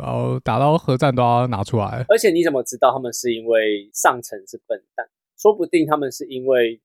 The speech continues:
Speaker 2: 自己也不知道为何而战，他们是在侵略人家。
Speaker 1: 俄罗斯年轻人可能就觉得，我他妈为什么要赔上自己的性命去侵略一个我不想要的土地？
Speaker 2: 对啊。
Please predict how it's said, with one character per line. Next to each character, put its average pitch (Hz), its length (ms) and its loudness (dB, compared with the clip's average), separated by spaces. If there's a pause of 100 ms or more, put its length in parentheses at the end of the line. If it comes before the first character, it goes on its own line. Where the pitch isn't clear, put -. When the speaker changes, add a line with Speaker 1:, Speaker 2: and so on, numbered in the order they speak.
(140)
Speaker 2:
自 180 180 0
己 110 280 -12
也 120 100 -4
不 156 100 -8
知 - 60 -2
道 160 120 8
为 151 160 4
何 123 100 -10
而 98 240 -8
战， 107 180 -4 (220)
他 233 80 2
们 202 80 2
是 180 80 -2
在 190 100 6
侵 160 400 -4
略 143 160 4
人 95 220 -6
家。 - 180 -12 (320)
Speaker 1:
俄 208 60 4
罗 160 160 2
斯 180 160 0
年 147 160 2
轻 147 120 0
人 131 80 -2
可 123 100 0
能 113 100 2
就 - 20 -2
觉 120 100 0
得， 110 40 4
我 104 80 0
他 127 100 -2
妈 147 160 2
为 156 140 4
什 127 120 -4
么 98 160 -4
要 110 600 0
赔 120 160 0
上 139 220 0
自 151 80 0
己 117 80 2
的 98 80 2
性 120 180 -2
命 113 320 0
去 117 340 0
侵 - 220 -2
略 139 160 4
一 127 60 0
个 117 200 0
我 113 220 -2
不 160 140 0
想 104 180 -2 (140)
要 170 120 2
的 117 140 0
土 110 240 -4
地？ 117 460 -4
Speaker 2:
对 165 160 8
啊。 135 80 2